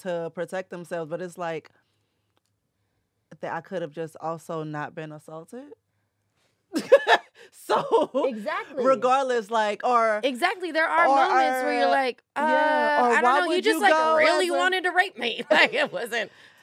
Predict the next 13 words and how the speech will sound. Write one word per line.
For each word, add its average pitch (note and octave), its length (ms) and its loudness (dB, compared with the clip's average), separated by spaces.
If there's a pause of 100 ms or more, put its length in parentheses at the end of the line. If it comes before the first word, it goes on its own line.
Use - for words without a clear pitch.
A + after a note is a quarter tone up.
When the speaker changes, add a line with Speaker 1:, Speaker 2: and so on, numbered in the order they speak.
Speaker 2:
Sorry. - 280 -10
Speaker 1:
Yeah. - 80 -6 (240)
<laughs> A#3 140 -2 (1700)
Speaker 2:
That's F3+ 200 -4
what A#3 100 -4
he C4+ 100 -4
wanted. D3 460 -10
<laughs> - 1400 -6
Go C4 140 2
for C4 120 -14
your C4+ 120 -8
dreams, G3+ 360 -6
baby. F#3 340 -8